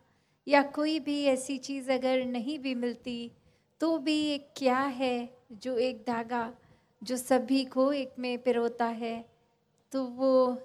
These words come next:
दृष्टिकोण, वो नज़रिया, वो आधार, वो एक कॉमन फैक्टर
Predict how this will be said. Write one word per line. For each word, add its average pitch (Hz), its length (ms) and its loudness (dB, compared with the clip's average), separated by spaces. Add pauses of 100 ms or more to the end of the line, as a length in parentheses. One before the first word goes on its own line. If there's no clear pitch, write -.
(160)
दृष्टिकोण, 247 800 -4
वो 233 140 -4
नज़रिया, 240 640 2
वो 233 200 2
आधार, 220 720 -2 (580)
वो 254 200 2 (760)
एक 254 340 -2
कॉमन 254 380 6
फैक्टर 247 640 0